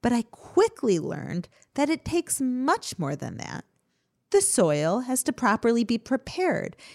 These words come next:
in order for the seeds to thrive. And if I'm not clearing out the weeds at least once a week, they'll take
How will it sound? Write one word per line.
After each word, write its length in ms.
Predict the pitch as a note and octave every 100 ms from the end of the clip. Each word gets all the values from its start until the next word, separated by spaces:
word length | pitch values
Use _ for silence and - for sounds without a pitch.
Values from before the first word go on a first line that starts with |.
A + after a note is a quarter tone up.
| -
in 140 | A3+
order 280 | G#3 G3+ A#3+
for 120 | C4
the 160 | A3+ B3+
seeds 580 | - F3+ D#3 D#3+ - -
to 180 | -
thrive. 840 | A#3 - A#3 A#3+ D#4 C4 - - - - - -
And 120 | C#4 D4
if 120 | D#4
I'm 120 | A#3+
not 340 | A#3 D#4 _
clearing 520 | - - C4+ C#4+ B3 G#3+
out 300 | G#3+ B3 -
the 100 | E3
weeds 580 | E3 B3 G3 D3 E3
at 160 | - -
least 540 | F3+ C#4 F#4 G#4+ -
once 380 | G#3+ F3+ D#3+ -
a 60 | D3+
week, 420 | C#3+ C#3 B3 - G#3+ _ _
they'll 120 | G#3
take 300 | C4 E4 F4+